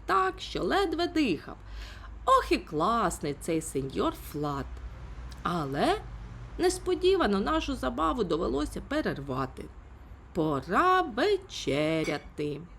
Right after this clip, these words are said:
Розділ третій. Безперечно, хороша ніч після поганого дня. На вечерю в нас була піца. Це наша традиційна страва в п'ятницю.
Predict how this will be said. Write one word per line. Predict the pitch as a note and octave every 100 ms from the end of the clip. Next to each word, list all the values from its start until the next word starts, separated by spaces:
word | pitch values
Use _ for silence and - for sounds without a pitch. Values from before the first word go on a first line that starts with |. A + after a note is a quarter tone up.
| - - - - - - - - - - - - - - - - - - - - - - -
Розділ | C3+ D3+ E4 C#4+ D4+ D#4+ -
третій. | - D#3 C3 - - - - - - - -
Безперечно, | G3+ D#4+ - A4+ D#4 F3 - C#3+
хороша | - F#3 F3 - D#3
ніч | G3 A#4 - - - - -
після | G#4+ A4 G4+ G4
поганого | - C#3+ D#3 A#3 B3 A#3 A#3
дня. | F#3+ C3+ C3 - - - - - - - - - - - - - - - - - - -
На | C4
вечерю | D#4+ F#4 A4 A#4 C4+
в | E3+
нас | D#3 D#3
була | E3 D4 A4 -
піца. | G#3 G3 - E3+ F3+ - - - -
Це | - A4+ A#4+
наша | A#3+ D4 D4
традиційна | G#3 D#3+ D#3 C3+ - D4 F4+ D4+
страва | - - E3+ F#3+ G3
в | G3+ -
п'ятницю. | D#3+ C3+ B2+ - - - -